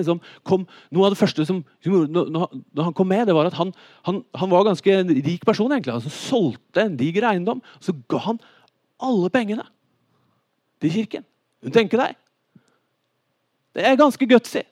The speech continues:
Hva er det som får en mann til å gjøre det? Tenk om du hadde gjort det. Solgt huset, liksom, eller en diger åker i dette tilfellet her, da. Vet ikke om du har en åker en eller annen plass <laughs> som du kan selge.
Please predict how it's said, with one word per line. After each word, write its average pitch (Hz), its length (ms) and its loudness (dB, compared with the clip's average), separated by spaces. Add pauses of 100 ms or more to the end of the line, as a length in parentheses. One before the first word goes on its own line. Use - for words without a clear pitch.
Hva 185 100 2
er 196 60 -2
det 254 60 0
som 247 60 0
får 226 240 10
en 220 80 2
mann 196 160 4
til 254 120 4
å 226 60 8
gjøre 233 120 6
det? 247 80 -2
Tenk 240 160 0
om 196 40 -2
du 208 100 6
hadde 254 160 8
gjort 254 180 2
det. - 80 -2 (840)
Solgt 240 320 4
huset, 233 320 4
liksom, 147 320 -2
eller 180 200 4
en 196 220 -4
diger 208 440 2 (100)
åker 202 420 6
i 220 60 0
dette 156 240 0
tilfellet 202 360 4
her, 233 160 0
da. - 1120 -20 (1120)
Vet - 120 -20
ikke 127 100 -6
om 131 60 0
du 131 80 0
har 135 120 2
en 139 120 -4
åker 113 360 -4
en 131 80 -8
eller - 160 -10
annen 139 80 -10
plass - 260 -10 (120)
<laughs> - 200 -6
som 127 100 -6
du 139 100 2
kan 120 220 -2
selge. 151 280 0